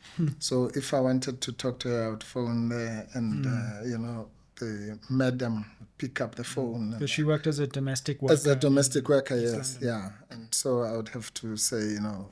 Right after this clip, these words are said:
Speaker 1: Hmm.
Speaker 2: uh, "May I speak to Doris," which was her, uh,
Speaker 1: Hmm.
Speaker 2: slave name.
Speaker 1: Hmm.
Speaker 2: Um,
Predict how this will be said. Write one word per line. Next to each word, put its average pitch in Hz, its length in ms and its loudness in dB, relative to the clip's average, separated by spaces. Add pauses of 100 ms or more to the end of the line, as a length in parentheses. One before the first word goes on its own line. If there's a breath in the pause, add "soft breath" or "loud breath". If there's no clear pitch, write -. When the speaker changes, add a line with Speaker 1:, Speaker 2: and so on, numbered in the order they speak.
Speaker 1:
Hmm. 196 120 4 (120)
Speaker 2:
uh, 101 160 -6 (320)
"May 110 200 -8 (120)
I - 40 -10
speak - 440 -8
to 120 140 -8 (120)
Doris," 113 460 -2
which 104 180 -12
was 101 200 -8
her, 101 420 -12 (260)
uh, 101 320 -8
Speaker 1:
Hmm. 120 220 -8 (640)
Speaker 2:
slave 113 380 -4
name. 104 340 -2 (100)
Speaker 1:
Hmm. - 960 -10
Speaker 2:
Um, 131 840 2